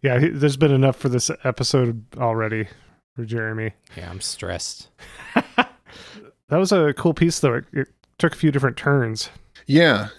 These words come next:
Speaker 1: Proggy.
Speaker 3: And for me, every time they make one of these turns, it still feels natural. Like, y-, there's, there's bands that try and incorporate a lot of stuff, and they make these weird, hard turns, and it all kinda seems pasted together like it doesn't fit. But this group just flows.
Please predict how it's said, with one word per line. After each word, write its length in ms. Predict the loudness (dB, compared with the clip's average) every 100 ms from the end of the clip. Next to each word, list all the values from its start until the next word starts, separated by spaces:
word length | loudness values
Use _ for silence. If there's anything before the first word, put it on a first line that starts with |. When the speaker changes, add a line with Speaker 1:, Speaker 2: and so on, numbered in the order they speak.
| -16
Speaker 1:
Proggy. 480 | 0 2 2 0 0
Speaker 3:
And 380 | 2 4 4 0 -8
for 240 | 0 4
me, 600 | 6 6 6 6 2 -2 -10 _ _ -20 -4
every 220 | 0 2
time 220 | 2 2
they 100 | 2
make 240 | 2 2 0
one 120 | 0
of 80 | 2
these 160 | 0
turns, 340 | -2 0 0 0
it 60 | -2
still 360 | 0 2 0
feels 680 | -2 -8 -4 -2 -2 -4 -8
natural. 600 | -10 -8 -8 -10 -10 -10 -16 _ _ _ -20 -12
Like, 280 | -8 -8 -10 -18
y-, 200 | -12 -10 -4
there's, 340 | -2 0 0
there's 220 | 2 0
bands 400 | 2 4 4 4
that 120 | 0
try 180 | 0 0
and 80 | 2
incorporate 420 | 0 -2 0 0
a 40 | 2
lot 160 | 2
of 80 | 0
stuff, 360 | 0 0 0 -2
and 100 | -4
they 40 |
make 240 | -2 -4
these 180 | -4 -6
weird, 420 | -4 -2 0 -2
hard 320 | -4 -6 -6 -6
turns, 400 | -8 -6 -6 -6
and 80 |
it 80 | -8
all 100 | -8
kinda 280 | -8 -6 -6
seems 340 | -4 -4 -4
pasted 440 | -8 -4 -4 -4 -8
together 340 | -4 -4 -4
like 160 | -6 -10
it 80 | -6
doesn't 300 | -6 -6 -10
fit. 340 | -10 -10 -10
But 180 | -14 -14 _ -20 -20 -20 _ _ _ _ _
this 120 | -8
group 200 | 0 0
just 180 | 0 -6
flows. 640 | -10 -8 -4 -4 -6 -10